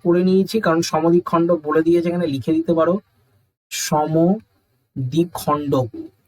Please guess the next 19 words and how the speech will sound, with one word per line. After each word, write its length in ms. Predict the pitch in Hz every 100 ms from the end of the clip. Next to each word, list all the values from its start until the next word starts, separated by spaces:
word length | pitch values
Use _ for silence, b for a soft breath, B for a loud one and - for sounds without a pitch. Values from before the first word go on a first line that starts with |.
| _
এটা 140 | 170 170
লিখে 200 | 160 170 160
দিতে 160 | 139 139
পারো, 120 | 147 175
কোনো 100 | 147 139
অসুবিধা 360 | - 143 143 143
নেই। 100 | 165 220 _ _ _ _ _ _ _ -
এবার 200 | 196 226
দেখো, 180 | 240 240 226 -
সুতরাং 360 | 196 214 220 220
দিয়ে 160 | 220 220
আমরা 120 | 220 214
তাহলে 160 | 214 202
বলতে 240 | 175 175 208
পারি 160 | 208 175 160 143
বিওয়াই 400 | 160 185 185 185
এর 80 | 196 180
যা 100 | 190 170
মান, 220 | 139 135